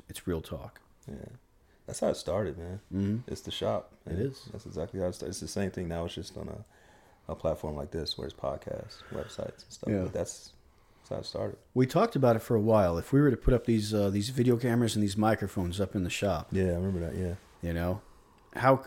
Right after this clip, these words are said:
Speaker 1: like, how much content, or not even co-, but, like, understanding.
Speaker 2: Mm-hmm.
Speaker 1: And especially when it comes to, like, the people that are going through these struggles, like, nobody can ever understand what it is I'm going through. Stop. There's pl-, we've, we've dealt with it. Like, we've done it.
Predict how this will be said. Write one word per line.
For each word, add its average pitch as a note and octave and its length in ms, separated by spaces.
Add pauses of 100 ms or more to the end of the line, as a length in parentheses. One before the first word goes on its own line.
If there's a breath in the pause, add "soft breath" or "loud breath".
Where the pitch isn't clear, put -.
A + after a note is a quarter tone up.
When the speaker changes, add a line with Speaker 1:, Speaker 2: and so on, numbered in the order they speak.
Speaker 1:
like, - 200
how C3 120
much C#3+ 240
content, G#2+ 600
or G2 240 (220)
not F3+ 140
even E3 140
co-, - 180
but, C3+ 140
like, B2+ 260
understanding. F#2+ 840
Speaker 2:
Mm-hmm. F#2 200 (1120 soft breath)
Speaker 1:
And A#2 60
especially D3 520
when A#2 140
it A2+ 100
comes B2 300
to, C3 60
like, A2+ 160
the - 60
people B2 320
that G#2+ 120
are G2+ 60
going A2 240
through G#2+ 120
these G2+ 140
struggles, G#2+ 440
like, F#2 180
nobody A#2+ 580
can B2 180
ever A#2+ 360
understand A2+ 640
what G#2+ 80
it G#2 80
is G#2 180
I'm G2 140
going F#2+ 240
through. - 300 (120)
Stop. - 500 (880 soft breath)
There's A#2+ 180
pl-, B2 200
we've, A2 380
we've G#2+ 200
dealt G#2+ 220
with F2 180
it. - 80
Like, - 140
we've G2 180
done G#2 180
it. E2 100